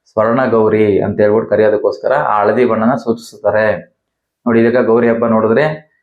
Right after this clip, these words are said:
ಮತ್ತೆ ಮಾರನೇ ದಿವಸನೇ ಗಣೇಶ ಹಬ್ಬ. ಏನು ಗಣೇಶ ಹಬ್ಬ ಮಾರನೇ ದಿನ ಬರ್ತದೆ ಅಂದ್ರೆ, ಅಮ್ಮ ಏನ್ ತವ್ರ ಮನೆಗೆ ಹೋಗಿರ್ತಾರೆ, ಅವ್ರನ್ನ ಮತ್ತೆ ವಾಪಸ್ಸು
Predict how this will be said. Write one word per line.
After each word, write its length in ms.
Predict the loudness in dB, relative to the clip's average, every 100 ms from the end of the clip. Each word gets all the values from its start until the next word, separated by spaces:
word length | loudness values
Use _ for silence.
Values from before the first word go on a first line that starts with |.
| _ -8
ಮತ್ತೆ 240 | -2 0
ಮಾರನೇ 340 | 2 2 0 0
ದಿವಸನೇ 300 | 0 0 -2
ಗಣೇಶ 340 | 0 -2 -2
ಹಬ್ಬ. 180 | -2 -2 -4 -6 _ _ _ _ -2
ಏನು 220 | 0 2
ಗಣೇಶ 320 | 0 0 -2
ಹಬ್ಬ 120 | -2
ಮಾರನೇ 280 | -2 0 0
ದಿನ 160 | 0 0
ಬರ್ತದೆ 260 | -2 -2
ಅಂದ್ರೆ, 220 | 0 0 -2 -4 -8 _ _ _ -2
ಅಮ್ಮ 220 | 0 2
ಏನ್ 240 | 0 0
ತವ್ರ 220 | 0 0 0
ಮನೆಗೆ 180 | 0
ಹೋಗಿರ್ತಾರೆ, 600 | 0 0 -2 0 0 0
ಅವ್ರನ್ನ 340 | 0 0 0 -2
ಮತ್ತೆ 200 | 0 0
ವಾಪಸ್ಸು 840 | 0 0 -2 -2 0 0 -2 -10